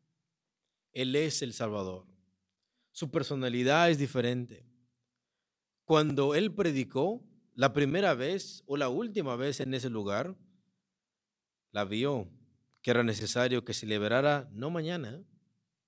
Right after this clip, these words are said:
sino de inmediato. La misión de Cristo es diferente. Él vino a salvar a su pueblo de sus pecados.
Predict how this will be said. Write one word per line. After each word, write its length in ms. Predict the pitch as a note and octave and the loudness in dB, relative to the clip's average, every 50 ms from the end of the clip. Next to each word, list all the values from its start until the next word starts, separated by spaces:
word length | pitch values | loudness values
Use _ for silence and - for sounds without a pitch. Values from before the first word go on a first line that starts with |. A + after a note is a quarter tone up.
| _ _ _ _ _ _ _ _ _ _ _ | _ _ _ _ _ _ _ _ _ _ _
sino 280 | - - A#2+ A2 G#2+ G#2 | -12 -8 -4 -4 -2 -2
de 120 | G#2 G2+ | -2 -2
inmediato. 600 | G2 F#2+ G2 F#2+ F#2+ G2+ G#2+ A2+ A2 - - - _ _ _ _ _ _ _ _ _ _ _ _ _ _ _ _ _ _ _ _ _ _ _ _ _ | -4 -4 -6 -8 -8 -8 -8 -10 -12 -18 -20 -20 _ _ _ _ _ _ _ _ _ _ _ _ _ _ _ _ _ _ _ _ _ _ _ _ _
La 100 | - C3 | 0 2
misión 340 | C#3+ D3 C3+ - - G#3 G#3+ | 2 2 2 0 0 0 0
de 120 | F#3+ F3+ - | 0 0 0
Cristo 260 | F3 F#3+ F#3 - F3+ | 0 -2 -2 -2 -4
es 80 | D#3+ | -6
diferente. 720 | D3+ D3+ A#2+ B2+ C3+ D#3 F#3 G3 F#3 D3 G2+ F#2+ F#2+ F#2+ - _ _ _ _ _ _ _ - | -6 -6 -4 -4 -2 -2 -2 -2 -4 -6 -8 -12 -14 -16 -20 _ _ _ _ _ _ _ -4
Él 200 | C#3 C#3+ D3 C3+ | -2 0 0 0
vino 380 | C3 F3 F#3+ F#3 E3+ E3 D#3 | 0 0 2 2 2 2 2
a 80 | D3 B2 | 0 -2
salvar 460 | - - A#2 G#2+ G#2 G2+ C3 D3+ D#3 | -2 -4 -4 -2 0 2 4 4 4
a 80 | D3+ C#3 | 4 2
su 240 | - B2 G#2 F#2+ A2 | 0 -2 -6 -6 -4
pueblo 380 | A#2+ B2+ D3 D#3 D3+ D3 C3 | -2 -2 0 0 -2 -2 -4
de 140 | A2 A2 G#2 | -4 -6 -8
sus 300 | - - A2+ A2 G2+ - | -10 -10 -10 -12 -12 -12
pecados. 720 | - G#2+ F#2+ E2+ - C3 D#3+ D#3+ B2 - - - - _ | -12 -14 -14 -12 -10 -10 -10 -10 -14 -20 -20 -20 -20 _